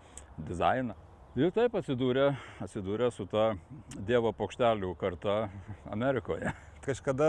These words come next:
Speaker 2: dar tarpukariu yra parašęs, kad lietuviškas kryžius yra savotiška mūsų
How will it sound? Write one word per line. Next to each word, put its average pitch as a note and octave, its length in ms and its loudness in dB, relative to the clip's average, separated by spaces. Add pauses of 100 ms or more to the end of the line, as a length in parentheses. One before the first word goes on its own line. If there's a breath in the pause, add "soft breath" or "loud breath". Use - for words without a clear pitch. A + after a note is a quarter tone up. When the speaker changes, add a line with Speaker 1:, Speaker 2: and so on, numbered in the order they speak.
Speaker 2:
dar D3 240 6
tarpukariu D#3 460 2
yra C#3+ 100 4
parašęs, C#3 480 -2
kad - 240 0 (400 loud breath)
lietuviškas D3+ 840 2 (100)
kryžius F#3+ 540 0
yra D#3 180 4
savotiška C#3+ 880 2
mūsų C#3 400 0